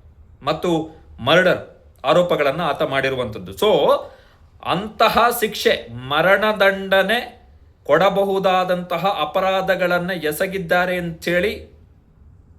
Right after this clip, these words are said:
ಹೇಳಿ ಸುಳ್ಳು ಆರೋಪಗಳನ್ನ ಮಾಡಿದ್ರೆ, ಸುಳ್ಳು ಸಾಕ್ಷ್ಯವನ್ನೇನಾದ್ರೂ ಕೊಟ್ರೆ, ಅಂತಹ ಸಂದರ್ಭದಲ್ಲಿ ಹತ್ತು ವರ್ಷಗಳ ಜೈಲು ಶಿಕ್ಷೆಯನ್ನು ವಿಧಿಸಬೇಕಾಗತ್ತೆ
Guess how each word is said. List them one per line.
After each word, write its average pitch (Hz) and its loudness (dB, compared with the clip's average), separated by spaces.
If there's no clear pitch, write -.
ಹೇಳಿ 185 0
ಸುಳ್ಳು 214 2
ಆರೋಪಗಳನ್ನ 190 2
ಮಾಡಿದ್ರೆ, 120 -4
ಸುಳ್ಳು 208 -2
ಸಾಕ್ಷ್ಯವನ್ನೇನಾದ್ರೂ 156 -2
ಕೊಟ್ರೆ, 123 -2
ಅಂತಹ 175 -2
ಸಂದರ್ಭದಲ್ಲಿ 139 -4
ಹತ್ತು 160 0
ವರ್ಷಗಳ 180 2
ಜೈಲು 165 0
ಶಿಕ್ಷೆಯನ್ನು 165 -4
ವಿಧಿಸಬೇಕಾಗತ್ತೆ 151 0